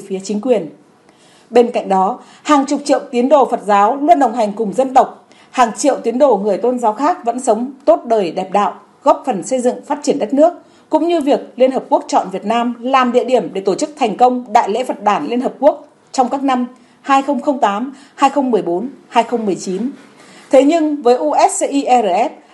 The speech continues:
lại không cần quan tâm đến mặt tích cực tiến bộ đó, mà chỉ chăm chăm săn tìm những bằng chứng tiêu cực, ra sức phủ nhận các thành tựu về tôn giáo. Cùng với vấn đề dân chủ, nhân quyền, họ đã và đang lợi dụng vấn đề tôn giáo để tạo sự chống phá đa diện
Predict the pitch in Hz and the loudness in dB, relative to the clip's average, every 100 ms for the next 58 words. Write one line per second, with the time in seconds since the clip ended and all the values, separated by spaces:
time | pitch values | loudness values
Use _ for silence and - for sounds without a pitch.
0 | - 285 - 349 294 254 202 240 277 277 | 0 2 4 0 0 0 0 0 2 0
1 | 240 240 269 - 277 - 214 - 208 233 | 0 0 -2 -4 -10 -10 -18 -6 -4 -2
2 | 262 185 185 247 - _ _ 294 277 294 | -2 0 0 -2 -12 _ _ 0 2 0
3 | 180 311 294 311 285 285 - - 285 277 | 0 0 2 2 0 -2 -8 0 2 2
4 | 262 226 170 208 277 226 190 208 240 294 | 0 -4 -4 -4 -2 -2 -2 -4 0 0
5 | 285 254 - - - _ - 269 277 427 | 0 -2 -4 -18 -20 _ 0 0 2 -2
6 | 247 185 208 269 294 208 - 226 190 202 | -2 0 0 -2 -2 -6 -2 -4 -2 -2
7 | 214 240 240 196 214 294 - _ - 269 | 0 0 0 0 -2 -4 -14 _ 2 2
8 | 214 220 240 277 208 208 247 262 233 147 | 2 2 2 2 0 0 -2 -2 -2 -4
9 | - 233 247 247 233 185 - - - 277 | -8 0 0 2 0 0 -6 -18 2 4
10 | 233 294 349 427 240 285 302 240 202 - | 6 4 2 4 4 4 2 0 0 -2
11 | 208 247 277 - 277 254 233 247 254 - | -2 4 4 4 -2 0 0 2 0 0
12 | 240 - - - 220 240 220 240 262 302 | 0 0 -6 -2 -2 0 0 2 0 0
13 | 277 | 0